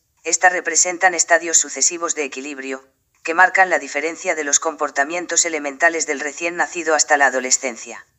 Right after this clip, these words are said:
A estas organizaciones sucesivas con cierto grado de estabilidad y que implica nuevas conquistas cognitivas,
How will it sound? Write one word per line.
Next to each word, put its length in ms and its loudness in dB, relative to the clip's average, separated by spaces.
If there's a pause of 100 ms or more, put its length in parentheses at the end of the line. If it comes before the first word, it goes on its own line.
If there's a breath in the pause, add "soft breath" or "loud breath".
(680)
A 120 4
estas 300 4
organizaciones 760 0
sucesivas 580 2
con 160 -2
cierto 400 -2
grado 280 4
de 80 -2
estabilidad 640 2
y 80 -8
que 100 -6
implica 420 -4
nuevas 320 0
conquistas 560 0
cognitivas, 880 -4